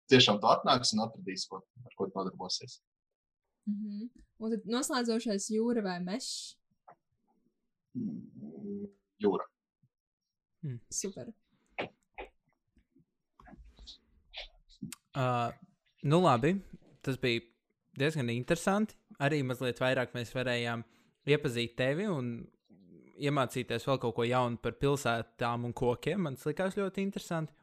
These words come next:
Speaker 3: Un par elektroskūteriem. Varbūt, ā, jā, jo ir,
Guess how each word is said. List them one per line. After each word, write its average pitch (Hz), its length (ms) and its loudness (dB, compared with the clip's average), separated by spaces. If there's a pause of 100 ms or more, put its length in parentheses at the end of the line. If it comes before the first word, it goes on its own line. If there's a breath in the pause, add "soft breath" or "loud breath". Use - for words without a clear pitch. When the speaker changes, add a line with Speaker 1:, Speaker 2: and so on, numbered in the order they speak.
Speaker 3:
Un 175 80 -4
par 160 160 2
elektroskūteriem. 180 1040 2 (640 soft breath)
Varbūt, 123 480 -2
ā, 123 80 4 (1200 soft breath)
jā, 135 220 6 (180)
jo 120 200 2 (120)
ir, 135 160 0